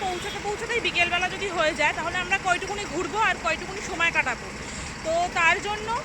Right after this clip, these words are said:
আম, এই, আহ, বাসটা হচ্ছে বুকিং করা হয়েছে। আহ, বাসের সামনেটা দেখে নাও, বাসের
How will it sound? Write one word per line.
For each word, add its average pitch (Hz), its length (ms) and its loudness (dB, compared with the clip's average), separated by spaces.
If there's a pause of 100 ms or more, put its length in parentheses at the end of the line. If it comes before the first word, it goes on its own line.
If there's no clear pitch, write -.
(380)
আম, 285 760 2
এই, 339 420 2
আহ, 277 680 -2
বাসটা 294 360 0
হচ্ছে 359 300 -4
বুকিং 349 360 -8
করা 349 200 0
হয়েছে। 339 340 -2
আহ, - 2000 8
বাসের 277 300 10 (160)
সামনেটা 285 540 10 (260)
দেখে 254 180 2
নাও, 302 160 10
বাসের 294 280 6